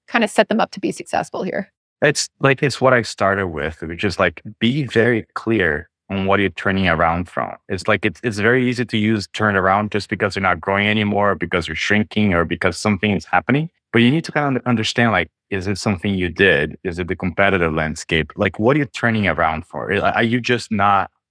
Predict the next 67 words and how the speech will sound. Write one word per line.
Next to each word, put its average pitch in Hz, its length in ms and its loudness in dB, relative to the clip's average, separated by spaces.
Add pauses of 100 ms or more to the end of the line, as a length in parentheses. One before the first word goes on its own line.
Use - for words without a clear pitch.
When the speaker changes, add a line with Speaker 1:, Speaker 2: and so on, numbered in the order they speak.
Speaker 2:
a, 90 460 0 (220)
you 120 100 0
just 139 220 0
don't 117 140 2
have 123 200 0
product 117 300 0
market 95 260 -4
fit 87 160 -6
anymore? 78 460 -2
Like, 82 200 -2
th-, 80 140 -14
there 90 260 0
is 98 120 -2
no 101 100 2
need 107 260 2
for - 140 -2
your 87 120 2
company 87 360 -4
anymore. 82 360 -6
Like, 87 180 0
what 135 140 2
happened? - 400 -4 (160)
So - 120 -6
you 95 120 0
can 113 200 0
kind 117 140 2
of 110 120 -4
understand 101 540 0
what 90 120 2
you're 82 80 -4
fighting 85 380 -2
against. 69 400 -10 (240)
That's - 240 -2
the 104 100 -2
first - 460 0
thing 92 140 0
you 87 60 -2
need 80 160 -4
to - 80 -14
do. 65 260 -6 (240)
And 110 100 4
then 120 120 4
the 104 100 0
second 101 420 -2
thing 95 160 -4
is 85 220 -4
really 80 340 -2 (180)
focus 131 360 0
on 113 100 0
the - 80 -6
strategy. 107 480 0
And 95 100 -4
that's 95 200 -2
gonna 110 120 0
be 95 140 0
very 92 240 2
different 92 360 -4
for 82 120 0
each 95 180 -2
company. 101 360 2
Like, 82 180 0
do 85 100 -4
you 71 60 -2
have 92 220 0
something 104 360 -2
that's 87 200 0
still 87 460 0